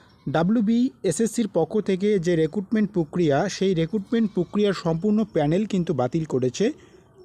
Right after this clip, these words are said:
আমাদের রাজ্যের শীর্ষ আদালত। তো সেই লিস্টটা তোমরা কীভাবে ডাউনলোড করবে,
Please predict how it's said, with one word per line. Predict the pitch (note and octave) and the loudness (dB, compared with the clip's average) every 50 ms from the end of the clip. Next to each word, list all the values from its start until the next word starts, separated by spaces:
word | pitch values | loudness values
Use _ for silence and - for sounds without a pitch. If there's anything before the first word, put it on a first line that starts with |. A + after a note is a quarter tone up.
| - - | -14 -6
আমাদের | - D3 C#3+ D3 C#3+ D3+ C3+ | -2 0 0 2 2 0 2
রাজ্যের | C#3 C#3+ D#3 D3 C#3+ G3+ A3 - - - - - - | 2 0 0 0 0 -2 -2 -2 -6 -12 -20 -20 -12
শীর্ষ | - - G3 F#3 - - - - - | -6 -2 -2 -2 0 -2 -4 -2 -2
আদালত। | F3 D3+ C3+ B2 A2 G#2 G#2 - - - - - - - - - - - - - - - - | 0 0 2 2 0 0 -4 -6 -16 -20 -20 -20 -20 -20 -20 -20 -20 -20 -20 -20 -16 -8 -2
তো | - F#3 F#3 | 0 0 0
সেই | - - A3+ A#3+ B3 A#3 | 0 2 2 2 4 4
লিস্টটা | G#3 A3 B3+ C4+ - - - B3+ | 2 2 2 0 0 -2 -2 -2
তোমরা | G#3+ B3 A#3 A#3 A#3+ | 0 0 2 2 2
কীভাবে | G#3 G#3 G#3+ G#3+ G3+ F#3 | 2 2 2 2 2 2
ডাউনলোড | F3 D#3 D3 D#3+ F3+ G3 G3+ | 2 2 2 2 2 2 0
করবে, | G3 - A3 G#3+ G#3 G3 A3 A#3 C#4 | 0 0 0 0 2 2 2 0 0